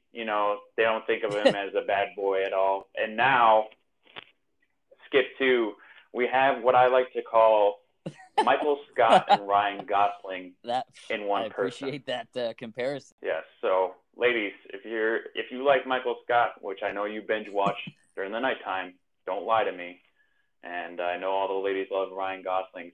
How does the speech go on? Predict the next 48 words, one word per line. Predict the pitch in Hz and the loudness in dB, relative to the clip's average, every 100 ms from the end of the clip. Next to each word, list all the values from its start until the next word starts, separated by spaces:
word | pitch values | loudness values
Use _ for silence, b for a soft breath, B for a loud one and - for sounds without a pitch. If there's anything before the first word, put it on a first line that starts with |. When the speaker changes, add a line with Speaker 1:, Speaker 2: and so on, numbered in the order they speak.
| - | -6
Speaker 1:
so, | 87 85 85 _ _ _ _ _ _ - | -4 -4 -6 _ _ _ _ _ _ -10
uh, | 85 85 82 - | -6 -6 -8 -12
he's | 101 90 | -18 -2
definitely, | 101 98 98 95 90 90 | 0 0 -4 -8 -6 -4
uh, | 90 87 - | -4 -4 -6
one | 101 | -6
of | 113 | -2
Speaker 2:
Oh, | 95 | 0
Speaker 1:
the | |
Speaker 2:
I | 92 | -2
appreciate | 98 - 110 - 107 | -4 -10 -14 -6 -2
Speaker 1:
prime | 101 | -2
Speaker 2:
it. | 98 | 0
Speaker 1:
bachelors | 95 92 92 90 | 0 0 -6 -2
Speaker 2:
Well, | 113 | -2
Speaker 1:
out | 139 | 2
Speaker 2:
yeah, | 92 | 0
Speaker 1:
there. | 85 | -2
Go | 92 | -2
Speaker 2:
because | 101 98 113 | 0 0 0
Speaker 1:
for | 87 | -4
it. | 87 _ _ _ | -4 _ _ _
Speaker 2:
it | 127 139 | -12 -8
was, | 139 127 127 | -8 -8 -6
um, | 123 113 101 95 _ _ _ _ _ _ _ - | -6 -8 -14 -20 _ _ _ _ _ _ _ -6
as | 139 | -6
Speaker 1:
No | |
Speaker 2:
we | - | 0
Speaker 1:
problem, | 117 113 | 2 2
Speaker 2:
talked | 160 | 0
Speaker 1:
buddy. | - | -2
Speaker 2:
about | 151 143 120 | -4 -6 -8
in | 127 - | -18 -16
two | 220 | -14
of | 226 | -14
the | 160 | -14
three | - 180 | -10 -10
podcast | 151 165 160 160 139 143 | -6 -6 -4 -6 -8 -10
episodes, | 127 123 | -14 -16
this | 139 | -16
is | - | -14
number | 143 117 _ | -12 -12 _
four. | 147 117 101 _ _ | -4 -4 -8 _ _
Congratulations, | 120 123 117 110 110 - 107 | -8 -6 -6 -8 -10 -12 -14
you're | 117 | -14
the | 107 | -12
cleanup | 139 120 - | -10 -10 -8
hitter | 110 | -8